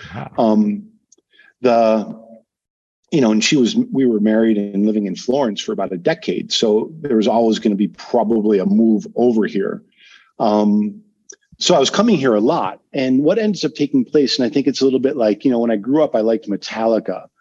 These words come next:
Speaker 2: but now I like maybe something a little quieter. I don't know if that's your experience with things, but
Speaker 1: I know,
Speaker 2: you
Speaker 1: I
Speaker 2: know,
Speaker 1: like it
Speaker 2: Renaissance
Speaker 1: louder and more aggressive now. <laughs> But
Speaker 2: You know,
Speaker 1: yes, I
Speaker 2: Mi-,
Speaker 1: grew up the
Speaker 2: Mi-,
Speaker 1: same way.
Speaker 2: uh, Michelangelo is my big hero.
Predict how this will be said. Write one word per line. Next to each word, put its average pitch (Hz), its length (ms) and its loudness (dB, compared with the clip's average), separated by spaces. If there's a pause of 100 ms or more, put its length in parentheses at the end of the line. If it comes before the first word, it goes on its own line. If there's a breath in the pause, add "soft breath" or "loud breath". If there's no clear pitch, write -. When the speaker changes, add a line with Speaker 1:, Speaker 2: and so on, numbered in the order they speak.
(460 soft breath)
Speaker 2:
but 135 100 2
now 143 260 2
I 160 80 4
like 131 260 4
maybe 117 180 2
something 113 380 -2
a - 20 2
little 110 180 2
quieter. 110 800 -2 (140)
I 113 100 -2
don't 117 140 2
know 113 100 2
if 107 100 0
that's 110 240 -2
your 107 140 2
experience 98 500 -2
with 95 160 -2
things, 101 300 0
but 113 300 0 (340 loud breath)
Speaker 1:
I 147 100 -2
know, 151 180 0
Speaker 2:
you 175 60 8
Speaker 1:
I - 40 8
Speaker 2:
know, 160 40 6
Speaker 1:
like 139 140 4
it 120 80 2
Speaker 2:
Renaissance 170 340 4
Speaker 1:
louder 160 120 2
and 143 80 0
more 151 180 0
aggressive 147 500 0
now. - 200 0
<laughs> 226 1120 -2
But - 40 2
Speaker 2:
You 170 80 6
know, 165 80 6
Speaker 1:
yes, 156 140 2
I - 80 4
Speaker 2:
Mi-, 139 60 -4
Speaker 1:
grew 180 100 2
up 175 120 0
the 165 80 0
Speaker 2:
Mi-, 165 60 4
Speaker 1:
same 165 160 0
way. 170 280 -2 (340 loud breath)
Speaker 2:
uh, 170 340 0
Michelangelo 160 800 2
is 117 120 -2
my 120 140 -2
big 117 220 -2
hero. 101 560 -4